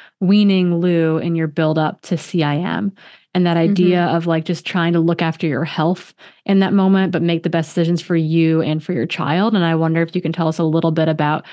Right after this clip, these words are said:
Speaker 1: kind of what led up to making that decision to kind of,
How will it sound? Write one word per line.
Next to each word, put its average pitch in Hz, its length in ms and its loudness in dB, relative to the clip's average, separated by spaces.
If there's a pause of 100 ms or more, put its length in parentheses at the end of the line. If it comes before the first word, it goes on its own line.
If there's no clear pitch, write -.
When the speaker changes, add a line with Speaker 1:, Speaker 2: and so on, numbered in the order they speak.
(280)
Speaker 1:
kind 170 180 0
of 165 200 -2 (460)
what 185 340 0
led 185 160 2
up 160 200 -2
to 185 120 -4
making 165 420 -2
that 185 160 -2
decision 208 640 0
to 185 120 -2
kind 175 220 0
of, 170 240 -2